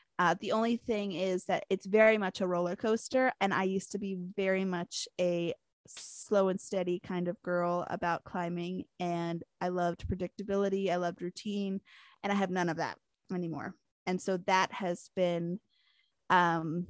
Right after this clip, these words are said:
you know, sort of an identity shift. Like, some of my friends have been like, "Wow, you're kind of chill," which no one has ever called me ever. I've been a worrywart since I was twelve,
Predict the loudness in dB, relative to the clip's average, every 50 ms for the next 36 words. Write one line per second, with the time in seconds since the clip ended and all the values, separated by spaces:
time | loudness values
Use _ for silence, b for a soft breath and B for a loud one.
0 | -10 -20 _ _ _ _ -4 -2 0 2 2 0 0 -2 -2 0 2 2 2 2
1 | 2 2 0 0 0 0 0 0 0 -2 -4 -4 -6 -4 -2 -2 -2 -2 -4 -6
2 | -8 -6 -6 -6 -4 -4 -4 -2 -2 -2 -2 -4 -4 -4 -2 -2 -2 -2 -4 -6
3 | -6 -6 -4 -4 -4 -4 -6 -6 -4 -2 -2 0 0 2 2 2 2 2 2 0
4 | -2 -4 -4 -4 -6 -4 -4 -4 -2 0 -2 -2 -4 _ _ -6 -4 -2 0 2
5 | 2 2 2 0 0 -4 -10 -16 -20 _ _ _ _ _ _ _ _ _ _ 0
6 | 0 0 0 -2 -8 -8 -10 _ _ _ _ _ _ _ _ _ _ _ _ _
7 | _ 4 8 10 10 12 12 10 10 10 10 10 10 8 8 4 4 4 4 4
8 | 4 4 2 4 4 4 6 8 8 8 8 10 8 8 8 10 8 8 8 6
9 | 6 4 2 -2 -2 0 0 2 0 0 -2 0 0 2 2 2 0 -4 -6